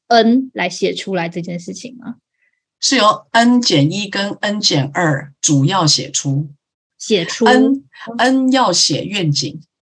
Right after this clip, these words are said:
Speaker 1: N 写愿景就好。那G S M
Speaker 2: 对。
Speaker 1: 可能是 N 减一跟 N 减。
Speaker 2: G S M就是 N 减一跟 N 减二去讨论去写。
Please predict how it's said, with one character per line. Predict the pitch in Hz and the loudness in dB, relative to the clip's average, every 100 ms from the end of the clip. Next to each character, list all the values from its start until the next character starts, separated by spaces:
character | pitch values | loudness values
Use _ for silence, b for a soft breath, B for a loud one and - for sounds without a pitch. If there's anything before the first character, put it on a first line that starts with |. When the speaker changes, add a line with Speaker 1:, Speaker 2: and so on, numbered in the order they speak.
| - | 0
Speaker 1:
N | 285 349 | 2 2
写 | 202 | 2
愿 | 208 202 | 2 2
景 | 151 | -2
就 | 156 - | -8 -10
好。 | - - _ _ | -12 -14 _ _
那 | 226 208 | -4 -4
G | - 214 226 | -4 0 0
S | - 175 | 2 0
M | 156 175 | -2 -4
Speaker 2:
对。 | |
Speaker 1:
可 | 165 | -6
能 | |
是 | 175 _ | -10 _
N | 208 202 202 | -2 0 0
减 | 208 160 | -2 -2
一 | 170 | 0
跟 | |
N | |
减。 | 262 | 2
Speaker 2:
G | 269 262 | 4 2
S | 202 208 - | 0 -2 -2
M | 226 208 185 | -2 -2 -2
就 | 208 | -2
是 | 185 - | -2 -2
N | - 233 | -4 -2
减 | 233 143 131 147 | 0 0 -2 -2
一 | 196 196 202 - | -4 -4 -8 -6
跟 | 208 214 - | -4 -4 0
N | 226 233 | 4 6
减 | - 143 139 180 | 6 2 0 0
二 | 170 151 147 | 2 2 0
去 | - 180 | -4 -4
讨 | - 139 147 | -4 -4 -2
论 | 170 156 | -2 0
去 | 147 151 | 2 4
写。 | - - - 151 | 4 2 -2 -12